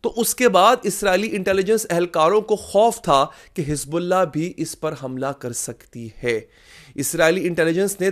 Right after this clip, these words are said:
तब भी हसन नसरुल्लाह को निशाना बनाने की एक मनसूबाबंदी की थी, जो कि, आ, उस वक्त हसन नसरुल्लाह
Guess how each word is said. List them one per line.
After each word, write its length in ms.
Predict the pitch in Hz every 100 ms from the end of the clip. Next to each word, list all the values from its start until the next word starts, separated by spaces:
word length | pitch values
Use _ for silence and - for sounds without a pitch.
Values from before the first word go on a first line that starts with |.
| 196
तब 240 | 214 214 165
भी 200 | 147 - _ _
हसन 340 | 165 165 220 185
नसरुल्लाह 420 | 143 175 175 190
को 160 | 190 185
निशाना 420 | 151 147 139 160
बनाने 400 | 139 120 123 143
की 240 | 143 175 170 - - -
एक 180 | 160 160
मनसूबाबंदी 760 | 147 139 147 143 151 123 120 139
की 240 | - 131 131
थी, 180 | - 156
जो 160 | 160
कि, 240 | 156 180 170 - _ -
आ, 300 | 143 147 147 - - -
उस 220 | 214 226
वक्त 300 | 233 233 170
हसन 260 | 165 196
नसरुल्लाह 440 | 165 170 156 160